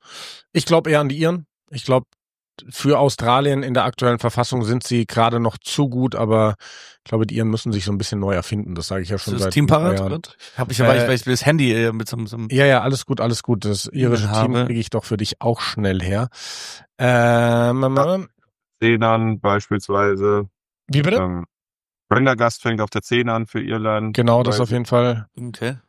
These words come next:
Speaker 1: Also, die Iren spielen Paddy McCarthy, Sheehan, Furlong, James Ryan, Tyke Byrne, Ryan Baird, Caelan Doris, Jack Conan, Gibson Park, Prendergast, äh, innen McCloskey, Henshaw, außen Lowe,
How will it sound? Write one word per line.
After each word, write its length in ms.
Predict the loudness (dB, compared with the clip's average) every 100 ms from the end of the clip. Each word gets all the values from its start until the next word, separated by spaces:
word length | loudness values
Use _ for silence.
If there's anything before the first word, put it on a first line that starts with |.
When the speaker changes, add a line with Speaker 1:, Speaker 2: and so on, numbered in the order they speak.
| _ _
Speaker 1:
Also, 840 | -2 2 4 4 4 2 0 -2 -2
die 120 | 2
Iren 280 | 2 2 0
spielen 800 | -6 -2 2 2 2 -2 -4 -4
Paddy 220 | 0 0
McCarthy, 880 | 2 0 2 0 0 0 0 0 -2
Sheehan, 540 | -4 -2 0 0 -2 -2
Furlong, 680 | 2 4 2 0 -4 -8 -2
James 280 | 0 2 2
Ryan, 340 | 2 2 -2
Tyke 220 | -2 -2 -2
Byrne, 480 | 0 2 0 -2 -8 -16 -20 -20 _
Ryan 280 | 0 2 2
Baird, 340 | 4 2 0
Caelan 340 | -2 0 0
Doris, 380 | 2 2 2 0 -2
Jack 160 | -2
Conan, 640 | 0 0 2 0 -4 -8 -8 -10 -12 -16
Gibson 460 | -4 -2 -2 -2 -2
Park, 340 | 0 -2 0
Prendergast, 880 | 2 2 2 0 0 -2 -6 -8 -10 -10 -20 -20 -20 -20 -20 _ _
äh, 220 | -2 0 2
innen 380 | 2 2 0
McCloskey, 580 | 0 0 2 2 2 0
Henshaw, 600 | 2 0 0 2 4 2 2
außen 540 | 0 0 0 -2 0
Lowe, 460 | 4 4 4 2